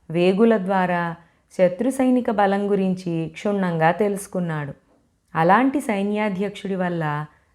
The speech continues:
రాజుకు గొప్ప విజయాల మాట ఏమో కానీ అనవసరమైన ఓటములు మాత్రం కలగవు.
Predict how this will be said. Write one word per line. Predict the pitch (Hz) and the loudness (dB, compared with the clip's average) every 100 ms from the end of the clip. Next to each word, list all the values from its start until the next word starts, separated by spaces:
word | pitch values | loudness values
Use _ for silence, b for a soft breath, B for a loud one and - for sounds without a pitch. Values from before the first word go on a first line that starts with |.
| - | -2
రాజుకు | 170 165 202 226 233 185 180 175 b b b 170 | 2 4 2 0 -2 -2 -2 -6 b b b 2
గొప్ప | 180 180 269 | 2 4 2
విజయాల | 240 196 220 220 220 | 2 2 4 4 4
మాట | 220 214 214 | 2 0 -2
ఏమో | 185 170 175 196 | -2 -2 -2 -4
కానీ | 190 160 160 156 151 - b b b 170 | -4 -4 -4 -4 -4 -8 b b b -2
అనవసరమైన | 160 185 254 277 269 262 247 233 | 0 2 2 4 2 4 2 2
ఓటములు | 214 185 185 180 190 185 | 2 2 0 -2 -2 -2
మాత్రం | 170 156 151 - 147 180 | -4 -6 -8 -8 -6 -4
కలగవు. | 202 175 175 185 147 - | -2 0 0 0 -2 -12